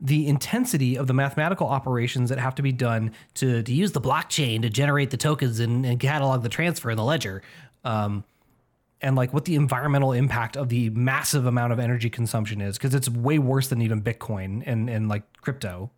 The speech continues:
which is also awful in terms of energy c-, consumption and environmental impact. Um, but, like, whew, it just sucks that, like,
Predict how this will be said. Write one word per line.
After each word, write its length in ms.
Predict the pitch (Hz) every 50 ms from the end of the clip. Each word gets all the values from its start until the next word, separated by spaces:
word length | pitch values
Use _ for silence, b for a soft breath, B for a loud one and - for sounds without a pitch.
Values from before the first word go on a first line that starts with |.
| _ _ -
which 160 | 120 120 -
is 80 | 123
also 340 | 147 180 202 151 - 131 113
awful 360 | 113 120 117 120 - 117 110
in 80 | 107 104
terms 200 | - 127 120 107
of 80 | 110 107
energy 360 | 104 110 110 101 110 107 -
c-, 80 | - - - _
consumption 460 | - - 123 110 110 107 - - 113
and 120 | 107 104 107
environmental 440 | 107 107 107 107 104 104 104 104 104
impact. 460 | 101 98 98 101 98 98 101 - - B B B B B B B B B B B B _ -
Um, 360 | 104 101 98 92 92 98 - - _ _ _ _ _ _ _ _ _ _ _ _ _ _ _ _ _ _ _ _ _ _ _
but, 180 | - 135 147 139
like, 320 | 139 135 127 123 - - _ _ _ _ _ _ _ _ _ _ _ _ _ _ _ _ _ _ _ -
whew, 340 | 220 240 220 185 147 113 - -
it 100 | - 135
just 200 | - 208 165 -
sucks 240 | - 208 208 208 -
that, 100 | 175 151
like, 240 | 139 135 127 127